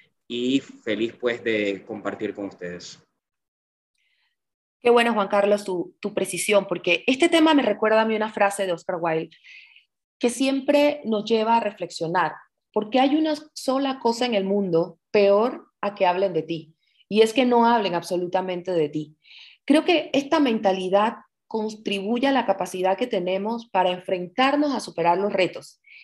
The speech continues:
Speaker 2: y esa visión que tenemos de nuestras habilidades, esa visión que puede definirse como un mindset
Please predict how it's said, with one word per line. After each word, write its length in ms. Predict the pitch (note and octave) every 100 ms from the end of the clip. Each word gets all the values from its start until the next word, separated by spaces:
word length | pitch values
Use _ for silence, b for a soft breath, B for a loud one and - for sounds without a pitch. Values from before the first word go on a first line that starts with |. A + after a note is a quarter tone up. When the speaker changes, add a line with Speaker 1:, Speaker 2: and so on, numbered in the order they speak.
| B
Speaker 2:
y 120 | G#3
esa 220 | B3 D#4
visión 560 | C#4 G#3 - B3 C4+ C#4
que 100 | B3
tenemos 540 | - F#3 G3+ A3 A#3
de 80 | G3+
nuestras 320 | F3+ - E3
habilidades, 760 | D#3+ D3+ D3 D3+ D#3+ B2+ - - B B B B
esa 200 | A3+ D4+
visión 500 | C4+ - B3 B3 C4+
que 140 | C4
puede 260 | A#3+ A3 A#3
definirse 800 | A#3+ A#3 F#3+ F#3+ G#3 - B3+ C4
como 200 | - F#3+
un 100 | F#3
mindset 500 | G#3+ G3+ F#3+ C#3+ C#3+